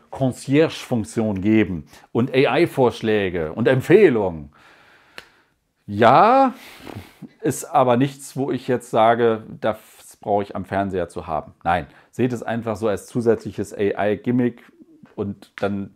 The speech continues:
das, das war's. Also das haben die, aber, hm, ne, ist jetzt nichts, wonach man streben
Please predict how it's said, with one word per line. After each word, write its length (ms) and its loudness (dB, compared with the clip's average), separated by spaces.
das, 400 -10
das 220 -8
war's. 280 4
Also 180 -4
das 240 -8
haben 220 0
die, 200 -4
aber, 400 -4
hm, 440 -2
ne, 420 -4
ist 180 -8
jetzt 260 -2
nichts, 340 -4
wonach 380 0
man 140 -6
streben 480 -8